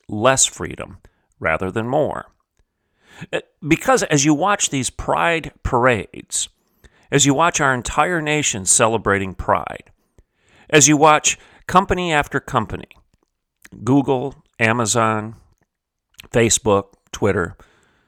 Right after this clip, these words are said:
post their rainbow flag emojis celebrating Pride Month. Essentially what they're saying is, "We will live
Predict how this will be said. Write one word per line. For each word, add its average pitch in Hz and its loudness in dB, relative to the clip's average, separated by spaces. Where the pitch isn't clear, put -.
post 156 4
their 113 4
rainbow 147 4
flag 131 0
emojis 127 0
celebrating 113 4
Pride 156 -2
Month. - -14
Essentially 151 4
what 127 0
they're 104 -2
saying 143 0
is, 101 0
"We 160 0
will 143 0
live 123 2